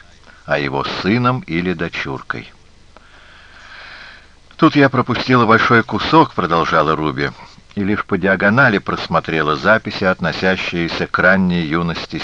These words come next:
Синтии. Скажу в двух словах, что Густав Эрнст прекратил домогаться дочери и даже стал делать всё возможное, чтобы, как сказано в дневнике,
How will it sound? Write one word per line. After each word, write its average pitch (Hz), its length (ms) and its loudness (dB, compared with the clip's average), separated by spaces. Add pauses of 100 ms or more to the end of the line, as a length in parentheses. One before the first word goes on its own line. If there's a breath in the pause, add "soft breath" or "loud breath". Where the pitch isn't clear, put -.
Синтии. 69 640 -8
Скажу 95 400 -2
в 104 100 -4
двух 101 260 -4
словах, 78 420 2
что 76 320 -4
Густав 87 540 -4
Эрнст 101 520 0 (480 loud breath)
прекратил 104 680 2
домогаться 127 640 2
дочери 123 480 0 (640 loud breath)
и 82 80 -10
даже 90 300 2
стал 92 340 2
делать 87 380 0
всё 82 320 0
возможное, 90 760 0 (140)
чтобы, 92 400 0
как 104 280 0
сказано 101 540 2
в 85 80 -4
дневнике, 90 640 0